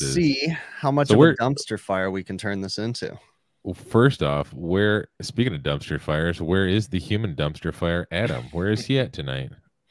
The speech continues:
Speaker 2: He was at, um, what's the name of that hamburger place that you get really, really fat from? Um,
Speaker 1: Oh, Culver's?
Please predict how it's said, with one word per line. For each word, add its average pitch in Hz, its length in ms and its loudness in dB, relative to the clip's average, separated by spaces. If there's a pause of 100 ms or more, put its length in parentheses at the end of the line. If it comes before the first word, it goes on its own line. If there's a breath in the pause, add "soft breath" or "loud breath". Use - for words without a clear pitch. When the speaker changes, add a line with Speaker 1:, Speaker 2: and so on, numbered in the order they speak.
(160)
Speaker 2:
He 131 140 -4
was 139 240 -2
at, 123 520 -2 (1160)
um, 98 480 -8
what's 120 220 -10
the 131 60 -6
name 131 120 -2
of 131 60 -2
that 123 160 0
hamburger 117 420 -4
place 120 580 -4
that 95 300 -2 (100)
you 90 200 -10
get 95 280 -4
really, 101 320 -4
really 92 440 -4 (120)
fat - 400 -2
from? 107 440 -6 (680)
Um, 95 400 -4
Speaker 1:
Oh, 82 140 2
Culver's? 90 760 -2